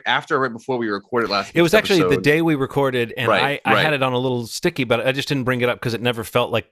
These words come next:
Speaker 2: the kind of topic you wedge in. And especially as I've
Speaker 1: Mm.
Speaker 2: heard more about the story, it was, I'm glad we didn't, I'm glad we didn't treat it in a cursory way because it's a bit sad,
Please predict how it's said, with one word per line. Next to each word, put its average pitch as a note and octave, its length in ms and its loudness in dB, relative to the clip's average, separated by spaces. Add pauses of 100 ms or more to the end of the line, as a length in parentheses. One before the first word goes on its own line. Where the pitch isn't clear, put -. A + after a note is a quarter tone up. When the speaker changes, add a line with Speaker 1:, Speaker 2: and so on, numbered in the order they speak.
Speaker 2:
the A#2 80 -8
kind A#2 160 -4
of G2+ 80 -4
topic - 340 -2
you G#2 100 -2
wedge G2 280 0
in. E2 300 -4 (360)
And B2 80 -2
especially D3 380 2
as B2+ 160 2
I've A2 120 0
Speaker 1:
Mm. - 20 -2
Speaker 2:
heard B2+ 180 0
more B2 180 2
about A2+ 200 0
the G#2+ 80 -6
story, A2+ 320 0
it F#2 80 -4
was, A2+ 100 -6
I'm A2+ 160 -2
glad A2 220 2
we G#2+ 100 -2
didn't, G2 360 -6 (440)
I'm G#2+ 100 -6
glad A#2 180 4
we A2 100 0
didn't F#2+ 460 -8
treat A#2+ 180 -2
it G2+ 100 -4
in F2+ 80 -4
a F2+ 60 -10
cursory G2+ 400 -4
way F2+ 180 -4
because C3+ 240 -6
it's C#3+ 140 -8
a C3+ 40 -14
bit D3+ 220 -4
sad, A#2+ 520 -2